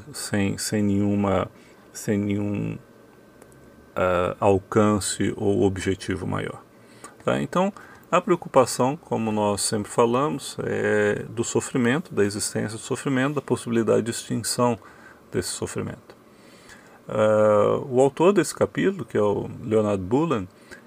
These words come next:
ele fala o seguinte: ele fala, "O budismo é um modo de vida baseado no treinamento da mente." Seu objetivo último é mostrar um caminho para a completa libertação do sofrimento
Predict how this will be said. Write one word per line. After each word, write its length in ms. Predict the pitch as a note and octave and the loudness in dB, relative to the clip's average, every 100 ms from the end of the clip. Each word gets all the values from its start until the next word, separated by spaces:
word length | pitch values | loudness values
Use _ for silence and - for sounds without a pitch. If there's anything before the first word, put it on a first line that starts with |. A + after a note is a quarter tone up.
| - | -10
ele 460 | B2+ A#2+ B2 B2+ B2 | -4 0 4 4 4
fala 280 | - C3 B2 | 2 2 2
o 40 | |
seguinte: 640 | - B2 A2+ A2+ A2+ - | -2 -8 -6 -6 -6 -10
ele 240 | - A#2 A2 | -10 -8 -8
fala, 320 | - C3 G#2+ | 0 2 2
"O 120 | A#2+ | -2
budismo 800 | A2+ B2+ A2+ C3 E3 F3 F3 E3+ - | -2 -2 -2 -2 -2 -2 -2 -4 -4
é 100 | C3+ | -4
um 160 | C#3 C3+ | -2 0
modo 480 | A#2+ A2 G#2+ G#2 | 2 4 4 2
de 140 | G2+ G#2+ | -4 -4
vida 640 | G2 A2+ C#3 C#3 A2 G#2+ - - - - - - | -4 -4 -2 -2 -2 -4 -6 -20 -20 -20 -20 -10
baseado 520 | B2 C3 B2+ C3 C3 C#3 | 2 4 6 4 4 2
no 140 | C#3 | -6
treinamento 1080 | - D#3 D#3 G3 F#3+ D3 G#2 C3+ D3 B2 - | -4 0 2 2 2 0 2 0 0 -2 0
da 140 | G#2+ | 2
mente." 460 | G#2 G#2 - - - - - - - - - - - - | 0 -4 -10 -18 -20 -20 -20 -20 -20 -20 -20 -20 -18 -4
Seu 220 | C3 B2+ | 6 6
objetivo 640 | A2+ A2+ A#2 - - A2 | 6 4 2 0 -2 -4
último 720 | A2 A#2 D3+ F3 - E3+ E3+ - | -2 0 0 0 -2 -4 -4 -2
é 140 | B2+ | 0
mostrar 720 | B2+ B2+ - - A2 G#2+ G#2 | 4 2 2 -2 2 4 4
um 80 | G#2+ | 0
caminho 680 | - C3+ B2+ A2+ C3+ D#3+ E3 | -2 -2 0 -2 -2 -4 -6
para 300 | - B2 A#2 | 0 2 2
a 20 | |
completa 840 | - D3+ D3 - B2+ C#3+ E3+ - | -2 -6 -6 -2 2 4 2 0
libertação 880 | D3+ C3+ B2 A#2 - A#2 - - G#2 | 0 2 2 0 2 -2 -2 -4 -4
do 80 | G2+ | -4
sofrimento 760 | - - - C#3+ B2 A#2 - | -6 -6 -2 -2 0 -2 -6